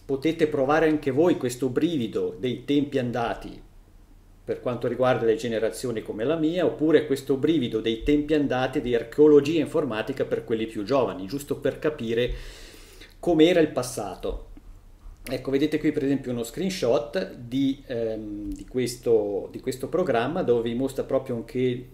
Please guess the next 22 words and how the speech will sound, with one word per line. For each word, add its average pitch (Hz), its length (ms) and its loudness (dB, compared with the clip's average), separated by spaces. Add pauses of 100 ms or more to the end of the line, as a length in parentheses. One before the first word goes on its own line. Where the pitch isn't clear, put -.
dei 117 180 -8
bordi, 120 720 0 (440)
eh, 107 600 -10 (100)
più, 110 380 -8
più 113 160 -8
grossi 127 480 2
di 110 120 -6
questi 123 340 -6
monitor, 143 640 2
eh, 131 320 -4
che - 80 -8
erano 120 220 -4
un 113 120 -10
po', 131 440 2 (720)
ehm, 117 800 -6 (760)
non, 160 640 2 (100)
non 165 280 2
piatti, - 680 -2
eh, 156 260 -2
avevano 120 460 -2
la, 110 220 -2
la, 104 520 -6